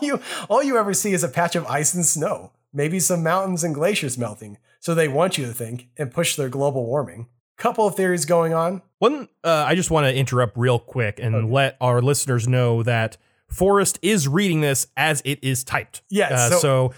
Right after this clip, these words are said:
Speaker 1: I just, I listened to the video and typed it out verbatim, and this is
Speaker 2: Yeah.
Speaker 1: the way she says it. Yes.
Speaker 2: I just want everyone to know that.
Speaker 1: That's why the grammar is beyond fucked.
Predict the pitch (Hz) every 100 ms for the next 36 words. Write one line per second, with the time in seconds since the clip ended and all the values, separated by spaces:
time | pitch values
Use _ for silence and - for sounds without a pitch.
0 | - 170 202 233 - 170 196 247 254 214
1 | 190 170 196 202 175 147 190 180 175 170
2 | 139 143 127 147 139 117 120 131 123 135
3 | 131 151 - 127 127 123 120 131 117 127
4 | 98 87 _ 117 - - _ - 120 117
5 | 123 113 139 143 127 117 104 92 - _
6 | 139 135 - 139 135 123 120 123 117 117
7 | 113 107 _ 120 110 104 - 104 -